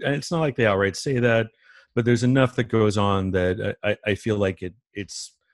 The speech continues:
s-, subtly telling you, "Look, this isn't just him losing his mind in a cabin. This,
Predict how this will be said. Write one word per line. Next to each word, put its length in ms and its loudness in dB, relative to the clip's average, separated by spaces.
s-, 240 -14
subtly 440 -2
telling 360 -4
you, 120 -6
"Look, 240 -4
this 180 -4
isn't 340 -6
just 320 -10
him 160 -8
losing 240 -10
his 140 -10
mind 180 -10
in 80 -14
a 40 -12
cabin. 280 -12
This, 200 -14